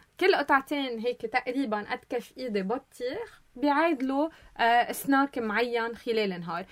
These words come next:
فأكيد فينا ناخد بطيخ، والبطيخ كتير مهم للبرونزاج، بيعزز البرونزاج، بيحتوي على الفيتامين بي مثل ما سبق وذكرت اللي هو كتير مهم، خاصة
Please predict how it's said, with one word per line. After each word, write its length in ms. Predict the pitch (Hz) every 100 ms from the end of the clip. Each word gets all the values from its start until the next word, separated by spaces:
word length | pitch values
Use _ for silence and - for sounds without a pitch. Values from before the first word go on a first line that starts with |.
| - -
فأكيد 540 | 262 240 - 294 233
فينا 280 | 214 240 202
ناخد 360 | 220 208 180
بطيخ، 520 | 175 185 - 269 285 240
والبطيخ 580 | 196 208 - 320 302
كتير 500 | 262 - - 370 415
مهم 220 | 311 262 262
للبرونزاج، 1000 | 208 202 185 202 202 240 269 330 359 302 - -
بيعزز 640 | 226 240 285 392 240 196 185
البرونزاج، 840 | 190 196 196 196 226 233 240 254 - - -
بيحتوي 340 | 240 - 269
على 200 | 240 190
الفيتامين 540 | 185 226 240 214 196 190
بي 200 | 226 233
مثل 300 | 214 247 196
ما 140 | 202
سبق 300 | - 208 202
وذكرت 800 | 170 185 190 185 254 311 381 330
اللي 120 | 226
هو 100 | 214
كتير 360 | 208 - 247 233
مهم، 220 | 214 240
خاصة 600 | - 247 - 208 202 185